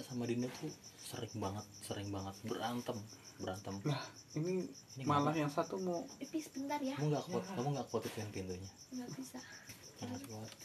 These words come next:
Speaker 1: Ya, nggak usah, nggak usah, pelan-pelan.
Speaker 2: Ini nggak bisa di pause dulu apa?
Speaker 1: Nggak bisa, nggak mau.
Speaker 3: Tolong dong, tolong.
Speaker 1: Ya Allah,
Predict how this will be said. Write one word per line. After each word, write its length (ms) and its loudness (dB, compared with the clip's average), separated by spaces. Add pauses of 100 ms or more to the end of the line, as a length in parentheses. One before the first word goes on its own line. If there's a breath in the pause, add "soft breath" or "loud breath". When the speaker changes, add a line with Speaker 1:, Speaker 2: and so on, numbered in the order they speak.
(200)
Speaker 1:
Ya, 140 0
nggak 160 6
usah, 160 -2
nggak 160 2
usah, 160 -2
pelan-pelan. 400 0
Speaker 2:
Ini 160 12
nggak 160 12
bisa 160 12
di 100 12
pause 300 10
dulu 220 4
apa? 120 6 (140)
Speaker 1:
Nggak 160 0
bisa, 240 -2
nggak 160 -4
mau. 160 -4
Speaker 3:
Tolong 320 -4
dong, 240 0
tolong. 280 -2 (260)
Speaker 1:
Ya 180 6
Allah, 240 4